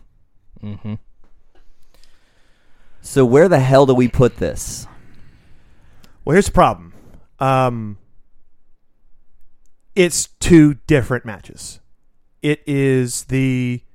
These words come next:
Speaker 3: spectacle of the first, like, seven minutes, which most of it gets eaten up by the two crazy spots and Mick being checked on,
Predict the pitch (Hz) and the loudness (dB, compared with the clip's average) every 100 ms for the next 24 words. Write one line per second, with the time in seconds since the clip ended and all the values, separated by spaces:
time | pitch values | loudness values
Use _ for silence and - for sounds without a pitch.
0 | _ - - - - 175 - 160 156 135 | _ -18 -10 -6 2 2 2 -4 0 2
1 | 123 117 - 135 131 - - - - - | 0 -2 -2 -2 -2 -6 -14 -18 -20 -20
2 | - _ _ - _ - - - - 123 | -20 _ _ -20 _ -20 -20 -20 -10 -10
3 | - - 175 143 135 127 131 123 117 - | -8 -6 0 0 -2 -4 -4 -4 -6 -12
4 | - - - 135 - 139 139 127 135 127 | -16 -18 -10 -8 -6 -2 -2 -2 -6 -6
5 | - 131 123 120 120 117 113 117 135 123 | -8 -10 -8 -8 -6 -6 -6 -6 -4 -2
6 | 123 - _ - 135 120 120 - 117 113 | -4 -10 _ -8 -4 -4 -6 -4 -4 -4
7 | 120 110 104 123 120 120 107 135 117 117 | -10 -10 -12 -10 -10 -10 -8 -8 -6 -6
8 | 104 101 | -8 -10